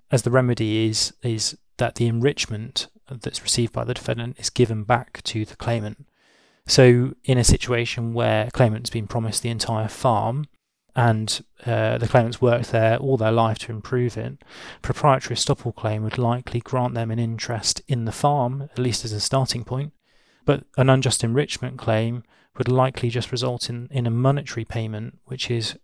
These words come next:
equivalent to the value of the work that's been done on the farm and not been paid for.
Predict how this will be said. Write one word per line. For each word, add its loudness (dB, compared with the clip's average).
equivalent 2
to -4
the -2
value 4
of -2
the -2
work 0
that's -8
been -4
done -2
on -4
the -2
farm -2
and -2
not -2
been -8
paid -6
for. -10